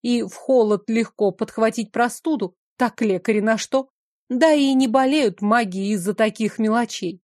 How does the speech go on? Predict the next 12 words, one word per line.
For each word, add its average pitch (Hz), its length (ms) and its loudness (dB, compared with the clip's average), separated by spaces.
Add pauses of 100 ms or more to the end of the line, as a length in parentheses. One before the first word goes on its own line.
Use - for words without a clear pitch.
(300)
Мы 269 160 2
с - 100 -2
Ханной 330 380 0
чуть 269 300 -4
не 247 100 2
дрались 226 500 2
за 208 180 2
право 214 420 2
отдохнуть 214 720 0 (220)
от 208 300 -2
изнурительной 220 800 0
муштры. 220 600 -2